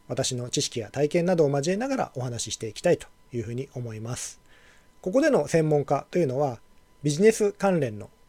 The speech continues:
ビジネスサービスの専門家というのはもちろんなんですけれ-、もちろんなんですけれども、それ以外に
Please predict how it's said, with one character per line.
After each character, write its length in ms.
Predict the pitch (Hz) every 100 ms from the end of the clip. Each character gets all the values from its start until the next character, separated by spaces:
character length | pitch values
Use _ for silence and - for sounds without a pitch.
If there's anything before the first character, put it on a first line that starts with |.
| - _ 139
ビ 100 | 139
ジ 80 | 185
ネ 60 |
ス 40 | -
サ 120 | 208
ー 20 |
ビ 100 | 175
ス 80 | 226
の 140 | 240
専 180 | - 143
門 140 | 135
家 80 | 120
と 120 | - - - -
い 60 | 202
う 60 |
の 80 | 160
は 60 | 131
も 100 | 127
ち 100 | 151
ろ 120 | 123
ん 20 |
な 80 | 113
ん 60 |
で 80 | 101
す 80 | -
け 100 | 123
れ-、 160 | 117 - _ _ - -
も 120 | 139 135
ち 80 | 151
ろ 80 |
ん 20 | 120
な 80 |
ん 60 | 110
で 40 |
す 60 | -
け 80 | 123
れ 80 | 120
ど 80 |
も、 260 | 190 214 110 - - - - -
そ 80 |
れ 120 | 226 233
以 20 |
外 160 | 160
に 120 | 117